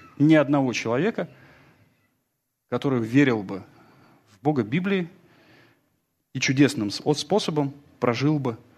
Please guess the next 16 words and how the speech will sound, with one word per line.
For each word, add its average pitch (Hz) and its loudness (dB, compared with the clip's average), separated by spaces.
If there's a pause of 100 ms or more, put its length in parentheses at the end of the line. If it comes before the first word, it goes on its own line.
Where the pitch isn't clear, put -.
(260)
вечно 147 2 (580)
в - -20
том 123 -2
самом 101 -4 (320)
статусе, - -2 (140)
в - -20
котором 120 -2
он 113 -6
с - -10
этим 107 -6
Богом 107 -6
познакомился. - -12 (520)
Все - -6
умирают, 170 -2
даже 185 -2
Лазарь. 202 -2